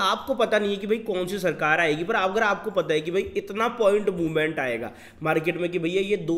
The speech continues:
हज़ार पॉइंट की एक रेंज रह सकती है कि ऊपर दो हज़ार पॉइंट जा सकता है या नीचे दो हज़ार पॉइंट आ सकता है भाई in case,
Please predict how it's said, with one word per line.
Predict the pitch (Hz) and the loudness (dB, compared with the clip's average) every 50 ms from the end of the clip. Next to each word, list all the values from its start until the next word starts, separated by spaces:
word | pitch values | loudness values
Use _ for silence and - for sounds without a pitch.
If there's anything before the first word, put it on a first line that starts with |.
| 180 | 4
हज़ार | 170 170 151 160 165 170 | 2 4 4 4 2 2
पॉइंट | - 175 160 151 151 147 | 2 0 0 0 0 -2
की | 147 165 156 160 | 0 0 2 2
एक | 160 151 | 2 0
रेंज | 151 139 139 143 143 143 | 0 -2 0 -2 -2 -2
रह | 139 139 | -2 -4
सकती | 135 - 131 131 - 147 143 160 | -4 -6 -10 -10 -6 -4 -2 -2
है | 180 185 - - - - - | -2 -2 -4 -12 -20 -16 -8
कि | 196 190 | -4 -2
ऊपर | 185 175 180 190 196 190 | 0 0 2 2 2 2
दो | 180 185 180 | 4 4 6
हज़ार | 180 185 180 185 190 190 | 6 6 6 6 4 4
पॉइंट | 185 190 185 185 | 2 2 2 4
जा | 180 185 | 4 2
सकता | 180 190 180 - - 208 | 2 0 -4 -2 0 2
है | 220 | 2
या | 233 226 | 2 2
नीचे | 220 220 214 170 208 | 0 -2 0 0 0
दो | 208 185 180 175 | 2 4 4 6
हज़ार | 170 175 170 170 | 6 6 4 4
पॉइंट | 175 170 165 160 160 | 2 0 0 2 0
आ | 151 | -2
सकता | 147 151 147 - 175 | -4 -6 -8 -6 -4
है | 170 | -2
भाई | 165 175 175 190 | 0 0 -2 0
in | 175 160 156 147 | -2 -4 -2 -2
case, | 165 165 196 - - | 0 -2 -2 -2 -6